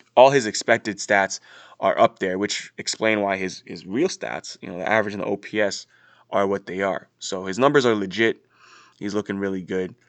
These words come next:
Um, last month, Myers was one of the four Padres to hit grannies in four consecutive games, which is where they got the nickname Slam Diego. He hits another grand slam last night.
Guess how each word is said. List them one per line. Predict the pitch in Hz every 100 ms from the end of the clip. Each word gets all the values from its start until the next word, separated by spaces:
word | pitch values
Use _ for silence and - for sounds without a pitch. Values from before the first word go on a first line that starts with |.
| _ _ _
Um, | 95 92 90 -
last | 113 123
month, | 113 113 104
Myers | 107 110 110
was | 101
one | 107
of | 101
the | -
four | 104 104
Padres | - 104 101 101
to | 98
hit | 107 -
grannies | 98 98 98 101 95
in | 92
four | - 101
consecutive | 98 95 98 92 87
games, | 101 113 135 - _ _ - - _
which | - 107
is | 98
where | 98 104
they | 101
got | 98 98
the |
nickname | 98 98 95 95
Slam | 95 101 98
Diego. | 95 104 120 110 110 - _ _ _
He | 123
hits | 113
another | 117 117
grand | 104 113 107
slam | - 107 101 98 -
last | 101 95 95
night. | 107 107 104 -